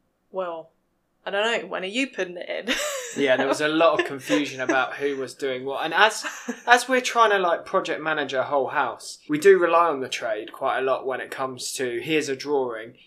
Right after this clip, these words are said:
Speaker 2: Do you understand it? Yeah, cool. Okay, go."
Speaker 1: Mm.
Speaker 2: We don't, we, we weren't used to a lot of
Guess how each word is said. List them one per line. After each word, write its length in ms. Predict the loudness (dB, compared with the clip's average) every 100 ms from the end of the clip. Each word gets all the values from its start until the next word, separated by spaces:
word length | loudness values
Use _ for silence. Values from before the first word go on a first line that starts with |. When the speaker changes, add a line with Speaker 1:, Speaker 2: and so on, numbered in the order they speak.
| _ -2
Speaker 2:
Do 80 | 0
you 160 | 0
understand 540 | -2 -8 -6 -6 -4 -6
it? 260 | -8 -10 _
Yeah, 300 | -2 0 -2 -10 _ -6
cool. 400 | -2 0 -2 -6
Okay, 260 | -6 -4 -6
go." 340 | -2 -2 -4 -10 _ _ _ _ _ _ _
Speaker 1:
Mm. 140 | -8 -4
Speaker 2:
We 120 | 2
don't, 300 | 4 2 -4 -12
we, 180 | -6 -6
we 200 | -2 2
weren't 300 | 2 2 0
used 360 | -6 -6 -6
to 180 | -2 -2
a 20 |
lot 260 | 0 0 0
of 260 | -4 -6